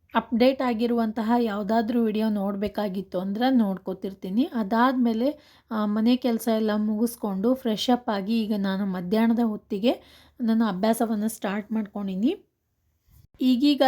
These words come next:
ಏನ್ ಸಿ ಇ ಟಿಗಾಗಿ ನಾನು ಪ್ರಿಪರೇಷನ್ ನಡೆಸಿನಲ್ಲ, ಮೊದಲಿಗೆ ಕಂಪ್ಯೂಟರ್ ಅಭ್ಯಾಸವನ್ನ ಮಾಡ್ಕೊಂಡಿರ್ತೀನಿ. ಯಾಕಂತಂದ್ರೆ ಅದು ಹೊಸದಾದ ವಿಷಯ ಇರೋದ್ರಿಂದ ಸ್ವಲ್ಪ ಹೆಚ್ಚಾಗಿ ನಾವು ಅದ್ರ ಕಡೆ ಗಮನ ಕೊಡ್ಬೇಕು. ಆ, ಉಳ್ಕಿದ ಸಬ್ಜೆಕ್ಟ್‌ಗಳೆಲ್ಲ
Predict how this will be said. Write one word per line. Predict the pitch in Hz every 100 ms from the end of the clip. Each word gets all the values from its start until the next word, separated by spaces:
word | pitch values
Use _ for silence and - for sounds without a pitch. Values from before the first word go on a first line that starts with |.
| 254
ಏನ್ | 240 240 247
ಸಿ | - 240
ಇ | 240
ಟಿಗಾಗಿ | 269 262 247 220
ನಾನು | 226 220 220
ಪ್ರಿಪರೇಷನ್ | - 202 220 226 233 240
ನಡೆಸಿನಲ್ಲ, | 226 208 - 220 202 185 233
ಮೊದಲಿಗೆ | 214 196 196 240 254
ಕಂಪ್ಯೂಟರ್ | 254 226 196 220 214 226 226 202 208
ಅಭ್ಯಾಸವನ್ನ | 185 226 220 226 226 220
ಮಾಡ್ಕೊಂಡಿರ್ತೀನಿ. | 202 196 202 208 202 202 196 190 262
ಯಾಕಂತಂದ್ರೆ | 226 220 214 214 214 214 233
ಅದು | 233 233
ಹೊಸದಾದ | 226 175 - 220 240 233
ವಿಷಯ | 226 208 226 220
ಇರೋದ್ರಿಂದ | 208 214 190 208 190 185 247 - _ - - - - _ -
ಸ್ವಲ್ಪ | 247 247 269
ಹೆಚ್ಚಾಗಿ | 262 247 202 - 247 233 262
ನಾವು | 247 226 220 262
ಅದ್ರ | 247 208
ಕಡೆ | 226 226 220
ಗಮನ | 202 196 208
ಕೊಡ್ಬೇಕು. | 214 226 190 175 170 285 370 _ - _ -
ಆ, | 233
ಉಳ್ಕಿದ | 226 233 247 294 240
ಸಬ್ಜೆಕ್ಟ್‌ಗಳೆಲ್ಲ | 277 202 254 254 - 247 240 233